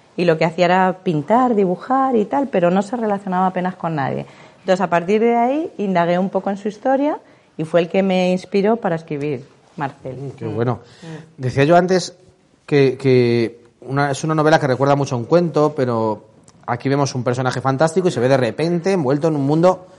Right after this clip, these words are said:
Speaker 2: demasiado real para él. Lo de, lo de aprender a vivir en la realidad, ¿es algo que pasa así siempre, que se aprende de, de repente?
Speaker 1: Claro. Es que yo creo, a ver, lo que pasa que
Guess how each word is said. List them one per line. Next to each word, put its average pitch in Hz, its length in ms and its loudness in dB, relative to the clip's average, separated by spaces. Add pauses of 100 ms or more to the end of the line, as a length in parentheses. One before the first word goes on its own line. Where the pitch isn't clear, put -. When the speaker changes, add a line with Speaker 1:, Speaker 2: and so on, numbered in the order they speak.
(320)
Speaker 2:
demasiado 117 480 0
real 123 240 2
para 117 260 0
él. 165 160 0 (680)
Lo 143 200 4
de, 131 320 4
lo 131 140 0
de 123 80 4
aprender 120 500 0
a 185 80 6
vivir 180 320 0
en 156 140 0
la 143 100 2
realidad, 139 640 0 (400)
¿es 135 180 -2
algo 147 140 2
que 139 80 -2
pasa 139 200 -4
así 131 180 -8
siempre, 139 360 -6
que 120 80 -6
se 120 80 -8
aprende 135 320 -4
de, 131 320 -4 (560)
de 135 120 -4
repente? 131 420 -6 (180)
Speaker 1:
Claro. 131 280 -12 (260)
Es 180 100 -4
que 247 140 -2
yo 262 100 -2
creo, 262 200 0
a 180 100 4
ver, 160 240 -2 (120)
lo 160 160 -4
que 165 80 0
pasa 220 220 -4
que 233 320 -6